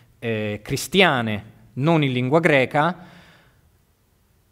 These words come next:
iniziano, verrebbe da dire, quasi contemporaneamente, ehm, o verso la fine del secondo, penso alla, alla, alla letteratura latina,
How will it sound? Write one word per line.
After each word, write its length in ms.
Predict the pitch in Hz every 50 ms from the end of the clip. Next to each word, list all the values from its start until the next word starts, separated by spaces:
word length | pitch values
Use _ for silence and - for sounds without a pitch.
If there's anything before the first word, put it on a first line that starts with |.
| _ _ _
iniziano, 600 | 160 175 208 220 190 - - - 135 123 123 120
verrebbe 320 | 113 117 123 123 120 127
da 120 | 123 127 123
dire, 320 | 127 143 143 131 120 113
quasi 320 | - - 156 143 135 131 127
contemporaneamente, 1600 | 127 123 123 - 139 131 - - 160 170 170 170 170 185 180 143 131 131 131 123 - 156 147 151 160 170 - - - - - _ _
ehm, 680 | - 135 131 127 123 120 117 113 113 110 110 110 - - - - - - -
o 500 | 175 180 196 196 202 - - - - - - - _ _ _
verso 360 | - 123 123 131 127 - -
la 100 | 131 127
fine 200 | 127 - 151 143
del 140 | 127 127 123
secondo, 580 | - - 147 123 175 190 175 143 131 120 117 113
penso 640 | - 131 117 113 113 - - 113 104 98 104 - -
alla, 220 | - 113 104 104
alla, 580 | 101 104 98 98 104 104 101 98 101 101 98 98
alla 160 | 101 107 110
letteratura 540 | 110 110 110 - 113 113 113 117 113 120 127
latina, 520 | 147 165 160 156 139 139 139 147 160 156